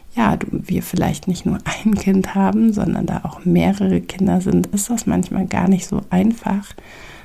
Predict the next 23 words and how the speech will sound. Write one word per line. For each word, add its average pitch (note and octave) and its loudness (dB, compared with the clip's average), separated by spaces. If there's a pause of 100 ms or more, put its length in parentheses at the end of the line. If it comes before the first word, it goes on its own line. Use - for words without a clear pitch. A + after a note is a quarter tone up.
(120)
das F3 -4
so F3 0
gefühlt F#3+ 0
alles G3 2
unter F3+ 0
einen E3+ -2
Hut B3+ 2
zu F#3 -2
bekommen. E3+ 0 (640)
Kann E3 2
euch F3+ 2
aber E3 -2
wirklich - -4
versprechen, - -2
dass F3 0
es F#3 -8
sich - -4
so G3 2
sehr F#3+ 2
lohnt, F#3 2 (540)
das - -8
auszuprobieren F3+ 0
und F3 0